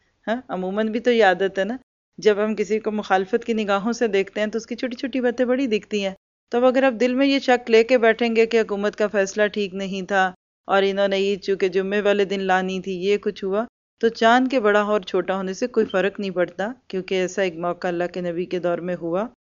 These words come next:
उसका जिक्र है सही मुस्लिम की रिवायत, अबुल बख्तरी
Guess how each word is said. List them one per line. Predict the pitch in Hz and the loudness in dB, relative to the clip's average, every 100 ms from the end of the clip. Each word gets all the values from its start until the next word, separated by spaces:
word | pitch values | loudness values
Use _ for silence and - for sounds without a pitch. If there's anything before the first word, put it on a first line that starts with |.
| _ _ _ | _ _ _
उसका | 233 226 220 | -2 2 2
जिक्र | 185 185 220 226 | 2 0 0 2
है | 226 220 | 2 0
सही | 220 - 196 196 190 | -2 -4 -2 -2 -2
मुस्लिम | 190 - 226 | -6 -4 -4
की | 220 208 | -2 -2
रिवायत, | 190 180 190 220 - _ _ - | 0 0 0 -2 -6 _ _ 0
अबुल | 202 247 247 | 2 2 2
बख्तरी | 202 196 - 185 180 | 0 0 -2 -2 -2